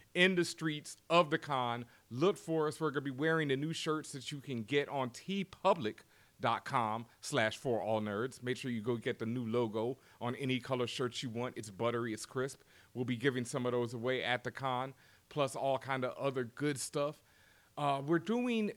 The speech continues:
this is what we have to talk about. We are doing the Great Day in Cosplay. Basically, if you know the history of the Great Day in Harlem, it's when they got all the jazz players together and all the great musicians of the era and came together in Harlem and took a photo.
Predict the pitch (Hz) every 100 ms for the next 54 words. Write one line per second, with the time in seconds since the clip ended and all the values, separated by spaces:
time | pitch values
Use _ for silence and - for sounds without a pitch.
0 | 151 226 269 226 165 151 135 131 110 135
1 | 147 120 110 113 92 - 90 90 165 180
2 | 175 185 180 160 131 147 107 - 127 175
3 | 202 - 120 113 143 139 139 - 113 -
4 | - 113 104 - - 101 - - - -
5 | - 160 196 - 165 175 165 165 165 131
6 | 123 151 - 143 127 117 101 127 117 110
7 | 127 120 117 123 120 117 113 113 - -
8 | 107 117 120 120 113 120 120 117 110 123
9 | 120 117 - 131 117 113 - 123 107 113
10 | 113 110 - - - 110 117 120 110 131
11 | 127 113 117 120 123 113 113 110 - 117
12 | 113 110 107 - - 107 139 117 110 113
13 | 110 110 117 110 110 107 110 98 - 113
14 | 95 80